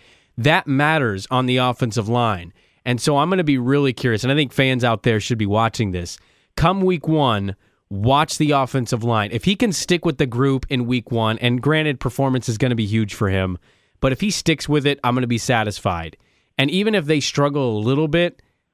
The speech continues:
I kinda still wanna see you go two or three games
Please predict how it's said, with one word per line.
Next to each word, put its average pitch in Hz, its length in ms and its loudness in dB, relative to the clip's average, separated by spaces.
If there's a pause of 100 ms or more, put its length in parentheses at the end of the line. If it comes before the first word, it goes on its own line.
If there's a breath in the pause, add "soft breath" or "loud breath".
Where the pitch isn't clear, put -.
(100)
I 143 60 2
kinda 196 320 -2
still 180 260 0
wanna 170 180 0
see 156 220 -4
you 151 100 0
go 143 300 2
two 147 260 -2
or 143 80 0
three 135 220 -2
games 117 640 0